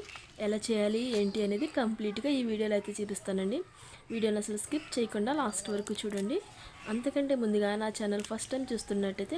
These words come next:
నా ఛానల్ని సబ్స్క్రైబ్ చేసుకోండి. ముందుగా నేను ఇక్కడ ఒక కప్పు కందిపప్పు తీసుకుంటున్నానండి. మనం కట్ చేసి పెట్టుకున్న పాలకూర ఆకులు కూడా వేసుకుని, రెండు పచ్చిమిర్చి వేసుకుని ఒక టూ టైమ్స్ అనేది శుభ్రంగా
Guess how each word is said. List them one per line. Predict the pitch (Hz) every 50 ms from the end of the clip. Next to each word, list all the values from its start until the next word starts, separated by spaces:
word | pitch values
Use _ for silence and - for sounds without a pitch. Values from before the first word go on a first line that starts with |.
| 349 330
నా | 294 269 -
ఛానల్ని | 226 202 196 254 269 - 339
సబ్స్క్రైబ్ | 320 311 - - 285 285 277 - -
చేసుకోండి. | 254 247 - - 240 226 214 208 214 208 214 226 - - _ _ - - _ _ - - - - - - - - - 220
ముందుగా | 226 233 240 247 302 294 285
నేను | 269 240 226
ఇక్కడ | - 208 233 311 427 - - - - - - - 226
ఒక | - 233 - 233
కప్పు | 220 - - 330 - -
కందిపప్పు | 247 220 214 220 - 240 233 - - 240
తీసుకుంటున్నానండి. | 220 - - 233 208 208 214 208 202 202 196 196 240 320 453 466 - - - - - - - - -
మనం | 233 226 240 240 240 -
కట్ | 226 208 - -
చేసి | 262 269 - -
పెట్టుకున్న | 262 240 220 - - 226 214 233 311 427 508 - - - - -
పాలకూర | 226 202 202 208 214 - 240 233 226
ఆకులు | 220 - 220 214 -
కూడా | 214 208 214 214 208
వేసుకుని, | 202 202 - - - 208 247 359 480 508 - - - - - - - -
రెండు | 220 220 220 -
పచ్చిమిర్చి | 240 214 208 - - 220 214 196 - - 277 262
వేసుకుని | 233 208 - - - 202 214 277 415 - - - - - - - 247
ఒక | - 262 262 -
టూ | - 269 262 -
టైమ్స్ | 233 226 233 240 - 247
అనేది | 220 208 196 190 269 359 427 -
శుభ్రంగా | - 262 214 196 208 208 208 220 294